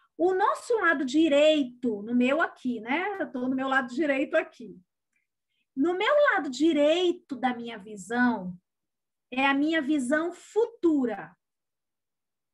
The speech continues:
No meu lado esquerdo da minha visão, é minha visão passada. O que que isso significa?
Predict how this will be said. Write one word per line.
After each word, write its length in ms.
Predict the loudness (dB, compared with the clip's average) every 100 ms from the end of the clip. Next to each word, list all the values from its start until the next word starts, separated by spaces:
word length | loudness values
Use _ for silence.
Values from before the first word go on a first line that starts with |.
| _ _ _ _ _ _ _ _ _ _ _ _ _ _ -6
No 220 | -4 -2
meu 220 | 0 0
lado 240 | 0 0
esquerdo 800 | -2 -2 -4 0 2 2 0 -4
da 140 | -2 0
minha 240 | 2 2
visão, 640 | 0 -2 0 0 0 -2 -4
é 120 | -2
minha 240 | 0 -2
visão 680 | -4 -4 -4 -2 -2 -2 -6 _ _ _
passada. 920 | 0 0 -4 -4 -2 -2 -4 -12 -18 -20 _ _ _ _ _ _ _ _ _ _ _ _ _ _
O 100 | -10
que 180 | -2 -2
que 140 | 2 2
isso 280 | 2 -4
significa? 1080 | -8 -4 -2 0 0 -4 -10 -10 -12 -16 -16